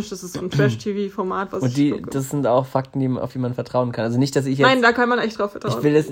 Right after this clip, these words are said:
Speaker 2: wenn ich es jetzt weiter erzählen will, das nächste Mal, wenn ich Enten sehe, so
Speaker 1: Google doch
Speaker 2: mit
Speaker 1: mal.
Speaker 2: Kleinen Geschwistern unterwegs. Wisst ihr eigentlich, die Ente, die hat nämlich ein ganz schön großes, äh,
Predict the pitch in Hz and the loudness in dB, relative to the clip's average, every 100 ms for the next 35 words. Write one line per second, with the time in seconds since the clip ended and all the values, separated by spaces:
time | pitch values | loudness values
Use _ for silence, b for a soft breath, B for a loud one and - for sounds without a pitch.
0 | 135 139 143 143 143 131 147 139 156 151 | 0 2 4 2 0 4 6 8 6 4
1 | 175 170 170 170 175 165 156 160 170 170 | 2 2 2 0 2 2 4 2 2 0
2 | 165 185 269 185 160 160 285 214 214 147 | 2 2 2 4 6 6 6 4 4 6
3 | 160 151 156 147 135 170 190 185 190 185 | 6 4 4 -2 0 0 4 4 4 2
4 | 156 139 151 139 147 185 214 165 131 143 | -2 0 0 4 4 4 0 0 4 4
5 | 175 208 180 156 143 143 131 135 175 175 | 4 4 6 6 4 4 2 4 0 4
6 | 190 196 - 170 175 | 4 2 0 2 2